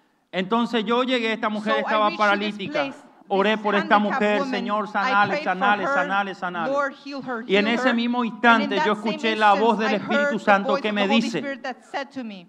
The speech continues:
Speaker 1: "No la puedo sanar.
Speaker 2: "I cannot heal
Speaker 1: No
Speaker 2: her."
Speaker 1: la puedo sanar."
Speaker 2: "Lord, how is that
Speaker 1: Señor, ¿cómo si vos
Speaker 2: if
Speaker 1: sos
Speaker 2: you're
Speaker 1: todopoderoso,
Speaker 2: almighty?
Speaker 1: no le vas a poder
Speaker 2: You
Speaker 1: sanar?
Speaker 2: cannot heal her."
Speaker 1: Y me dice de vuelta,
Speaker 2: And
Speaker 1: "No
Speaker 2: the
Speaker 1: la
Speaker 2: Lord
Speaker 1: puedo
Speaker 2: said,
Speaker 1: sanar".
Speaker 2: "I
Speaker 1: Entonces
Speaker 2: cannot
Speaker 1: le
Speaker 2: heal
Speaker 1: pregunté,
Speaker 2: her."
Speaker 1: "Señor, ¿cómo le
Speaker 2: "So
Speaker 1: podés
Speaker 2: how
Speaker 1: sanar?"
Speaker 2: can you heal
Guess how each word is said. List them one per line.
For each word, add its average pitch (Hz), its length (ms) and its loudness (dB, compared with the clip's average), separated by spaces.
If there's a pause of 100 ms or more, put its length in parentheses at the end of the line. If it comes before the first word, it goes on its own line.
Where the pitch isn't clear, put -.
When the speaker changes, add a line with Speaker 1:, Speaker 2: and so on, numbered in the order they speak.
(100)
Speaker 1:
"No 202 160 2
la 233 200 2
puedo 240 300 6
sanar. 180 320 -4
Speaker 2:
"I 262 40 -6
cannot 294 440 -4
heal 285 280 -8
Speaker 1:
No 214 140 4
Speaker 2:
her." 233 60 4
Speaker 1:
la - 200 6
puedo 220 320 4
sanar." 269 300 -6
Speaker 2:
"Lord, 302 340 -4
how 277 280 -10
is 226 80 -12
that 226 80 -10
Speaker 1:
Señor, 233 340 0
¿cómo 269 260 0
si 240 120 -2
vos 240 160 2
Speaker 2:
if - 40 -2
Speaker 1:
sos 214 120 2
Speaker 2:
you're - 80 -8
Speaker 1:
todopoderoso, 233 580 2
Speaker 2:
almighty? 214 180 -4
Speaker 1:
no 202 100 -4
le 202 100 -2
vas 214 220 6
a - 40 -2
poder 202 180 2
Speaker 2:
You 302 60 0
Speaker 1:
sanar? 226 460 2 (220)
Speaker 2:
cannot 294 440 -6
heal 294 220 -8
her." 190 280 -12 (200)
Speaker 1:
Y 190 100 4
me 208 120 4
dice 220 220 2
de 220 40 2
vuelta, 214 260 2
Speaker 2:
And 208 80 0
Speaker 1:
"No 220 60 0
Speaker 2:
the 226 60 0
Speaker 1:
la 226 100 6
Speaker 2:
Lord 220 100 0
Speaker 1:
puedo 220 180 2
Speaker 2:
said, 196 80 -4
Speaker 1:
sanar". 139 320 -2
Speaker 2:
"I 247 100 -6
Speaker 1:
Entonces 190 320 -2
Speaker 2:
cannot 226 40 0
Speaker 1:
le 214 80 0
Speaker 2:
heal 214 60 -8
Speaker 1:
pregunté, 214 320 -2
Speaker 2:
her." 208 60 -4
Speaker 1:
"Señor, 220 420 -2
¿cómo 269 300 2
le 262 100 2
Speaker 2:
"So 269 80 -2
Speaker 1:
podés 208 280 -2
Speaker 2:
how 247 80 2
Speaker 1:
sanar?" 247 240 0
Speaker 2:
can 320 100 -8
you 330 140 -12
heal 330 340 -14